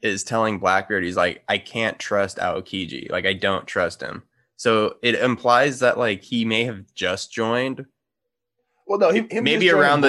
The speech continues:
Speaker 1: maybe
Speaker 2: Blackbeard
Speaker 1: around the time that, like, Luffy resurfaced, Aokiji joined the Blackbeard Pirates.
Speaker 2: So, so that part, yes, I agree with. I'm, I'm considering Aokiji going rogue, like, presumably post the fight.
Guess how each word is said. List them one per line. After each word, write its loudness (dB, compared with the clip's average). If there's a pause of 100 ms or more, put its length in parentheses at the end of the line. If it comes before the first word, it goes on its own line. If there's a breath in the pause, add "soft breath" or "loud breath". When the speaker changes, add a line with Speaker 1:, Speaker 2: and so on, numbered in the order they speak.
(100)
Speaker 1:
maybe 4
Speaker 2:
Blackbeard 4
Speaker 1:
around 4
the 4
time 0
that, 0
like, 0
Luffy -2
resurfaced, -4
Aokiji -4 (300)
joined -4
the -8
Blackbeard -6
Pirates. -12 (840)
Speaker 2:
So, -8
so -6
that 2
part, 4 (260)
yes, 2
I 2
agree 0
with. -2
I'm, 0
I'm 2
considering -2
Aokiji -4
going -2
rogue, 4
like, -6 (300)
presumably -2 (120)
post -4
the -14
fight. -12